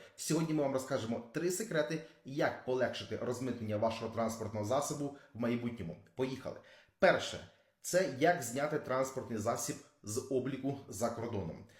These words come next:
Чому це важливо? До нас часто дзвонять люди, кажуть, «Ми в Італії, не знаємо, як зняти з обліку», хтось в Польщі навіть не знає, як зняти з обліку.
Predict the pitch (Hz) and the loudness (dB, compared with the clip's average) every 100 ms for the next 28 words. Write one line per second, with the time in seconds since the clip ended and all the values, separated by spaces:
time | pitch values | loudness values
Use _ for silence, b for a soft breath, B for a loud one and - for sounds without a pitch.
0 | B B - 160 226 220 175 135 120 95 | B B -4 0 2 2 0 0 0 -2
1 | - - - 143 196 - 165 165 123 123 | -4 -8 -4 0 0 2 -2 -2 -6 -4
2 | 117 156 165 123 127 120 101 - B B | -4 -2 -4 0 4 4 4 -6 B B
3 | 117 190 190 - 156 143 131 120 110 127 | 0 2 2 2 4 4 2 0 -2 -2
4 | 117 117 110 107 110 98 113 113 104 120 | 0 0 0 0 -2 -2 -2 -4 -2 0
5 | 127 107 107 110 104 - 190 - - 156 | 0 0 -4 -6 -2 2 2 2 -4 2
6 | 160 160 127 131 120 120 113 120 113 107 | 2 0 0 0 0 -4 -2 0 2 0
7 | 104 113 107 120 117 107 107 | -2 -4 -2 -2 -2 -2 -4